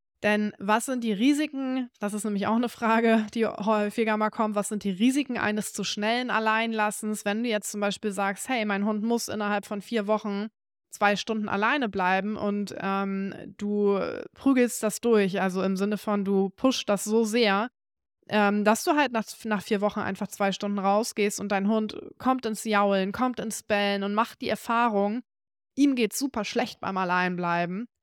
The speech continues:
dann provozierst du damit natürlich auch Trennungsstress. Also auch bei Hunden, die gar nicht die Tendenz haben,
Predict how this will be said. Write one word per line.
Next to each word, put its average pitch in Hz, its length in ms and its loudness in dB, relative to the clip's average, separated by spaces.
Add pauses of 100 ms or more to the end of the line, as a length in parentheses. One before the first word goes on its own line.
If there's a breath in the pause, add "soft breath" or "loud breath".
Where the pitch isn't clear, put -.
(160 soft breath)
dann 214 160 0
provozierst 233 560 0
du 220 60 -4
damit 190 260 -2
natürlich 180 380 -4
auch 170 80 -6
Trennungsstress. 170 680 -6
Also 190 200 2
auch 190 140 2
bei 214 120 0
Hunden, 226 280 2
die 208 100 -2
gar 196 140 -2
nicht 202 140 -6
die 208 80 -8
Tendenz 190 420 -6
haben, 240 380 2